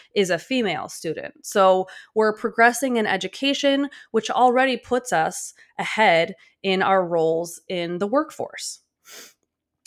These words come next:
But moving back into the school system, if girls are known to mature at faster rates than boys, which is evident in how much better they perform in school,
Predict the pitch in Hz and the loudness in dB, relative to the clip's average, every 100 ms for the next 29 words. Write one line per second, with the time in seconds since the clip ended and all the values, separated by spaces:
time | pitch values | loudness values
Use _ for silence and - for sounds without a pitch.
0 | - _ _ _ 240 240 254 339 339 262 | -20 _ _ _ 2 4 4 4 4 6
1 | 254 262 254 247 190 185 - 330 339 - | 4 4 -4 -4 -8 -10 -8 -4 -2 -2
2 | 170 160 165 156 156 190 - - _ - | -4 -6 -4 -4 -6 -10 -14 -20 _ -4
3 | 214 - 220 285 359 320 240 226 214 226 | -4 0 2 4 4 4 2 2 4 4
4 | 277 262 214 196 - 208 214 226 185 160 | 2 -2 -4 -4 -2 2 2 2 -2 -4
5 | - 185 208 - 220 196 196 - 185 170 | 2 2 2 -4 -4 -2 -2 -6 -6 -6
6 | 165 165 160 - 226 233 - _ _ _ | -4 -4 -4 -4 -6 -8 -16 _ _ _
7 | _ 190 190 185 196 202 196 185 185 175 | _ -4 -4 -2 0 2 2 0 -4 -6
8 | 185 185 180 170 160 175 175 170 165 - | -2 0 -2 -6 -2 0 0 -2 -4 -6
9 | 170 180 175 170 160 156 - 165 139 170 | -6 -4 -4 -4 -8 -10 -6 -2 4 4
10 | 240 - | 4 -2